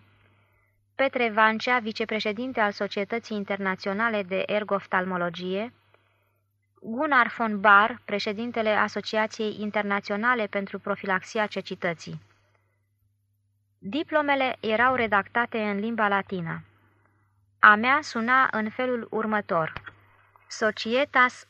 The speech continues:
Ergoftalmologica Internationalis, Clarissimo Domine Petro Vancea, Professorii Ordinario Publice Bucurestensiensi Medicine Doctori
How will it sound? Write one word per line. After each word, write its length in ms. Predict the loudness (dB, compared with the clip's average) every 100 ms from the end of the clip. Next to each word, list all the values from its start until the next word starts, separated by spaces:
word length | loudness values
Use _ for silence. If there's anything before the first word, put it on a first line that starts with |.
| _ _
Ergoftalmologica 1400 | 0 0 2 -2 2 4 4 2 2 2 0 -2 2 6 6
Internationalis, 1300 | 4 0 0 2 0 0 -2 2 6 6 4 -6 -14 _ _ _ _ _ _
Clarissimo 800 | -2 4 4 4 -4 -6 -2 -2
Domine 640 | 0 -2 -2 -4 -2 -2 -4 _ _
Petro 400 | -2 -2 -2 -2
Vancea, 640 | 6 6 6 2 2 0 -2 -14 -18 -20 -20 _ -2
Professorii 840 | 2 2 2 0 0 0 0 -2
Ordinario 880 | 0 0 0 0 4 4 2 -2 -2
Publice 580 | -4 -6 -6 -4 -2 -2
Bucurestensiensi 1500 | -4 -8 -6 -4 -4 -4 -6 -6 -6 -4 -4 -4 -6 -8 -6
Medicine 680 | -6 -6 -6 -8 -6 -4 -4
Doctori 680 | -2 -6 -4 -2 -2 -4